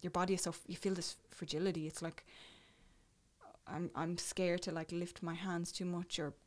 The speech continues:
open my legs too much, or, you know, everything is, like, you have to be really delicate with yourself, like, in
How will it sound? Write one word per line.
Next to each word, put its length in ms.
open 280
my 120
legs 280
too 160
much, 400
or, 180
you 80
know, 100
everything 440
is, 180
like, 300
you 40
have 100
to 60
be 120
really 300
delicate 500
with 120
yourself, 520
like, 160
in 260